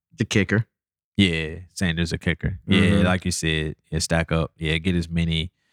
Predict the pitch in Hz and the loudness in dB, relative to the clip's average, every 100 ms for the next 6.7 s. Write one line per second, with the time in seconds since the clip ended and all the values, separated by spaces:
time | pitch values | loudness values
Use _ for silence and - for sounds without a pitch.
0 | _ _ - 85 85 82 82 78 80 78 | _ _ 2 2 4 0 0 2 2 2
1 | 80 78 80 80 76 - 76 - 85 - | 0 0 0 0 -2 -4 -4 -2 -2 -2
2 | 80 78 78 78 78 78 80 82 82 82 | 0 0 -2 -4 -4 -4 -2 -2 -2 -4
3 | - 82 82 101 85 - - 95 - 110 | -2 -2 2 0 0 -4 -4 -2 2 0
4 | - - 98 90 85 90 85 78 82 82 | 0 0 2 2 2 2 2 0 -2 0
5 | 85 85 87 85 80 78 80 78 - 80 | 0 2 2 2 0 0 0 0 -2 0
6 | 78 80 82 80 - 85 | 0 0 -2 -4 -4 -6